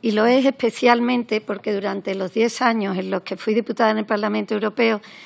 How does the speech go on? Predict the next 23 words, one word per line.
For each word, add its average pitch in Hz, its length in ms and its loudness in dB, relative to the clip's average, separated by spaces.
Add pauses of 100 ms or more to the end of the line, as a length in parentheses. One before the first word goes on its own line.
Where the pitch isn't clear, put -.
(140)
trabajé 196 320 -4
en 208 80 -4
la 220 100 -2
Comisión 214 580 -4
de 208 100 -4
Libertades 196 480 -6
Civiles, 202 480 -2
Justicia 202 800 -4
e 196 100 -2
Interior 202 500 0 (400)
y 214 60 -2
he 202 40 -2
visto 202 280 -8
nacer, 240 600 0 (180)
crecer 233 600 -2 (380)
y 190 100 -4
finalmente 214 640 0
aprobar 202 460 2
este 214 240 -6
informe 208 480 -2
que 190 140 -8
todos 202 260 -4
llamábamos, 220 680 -2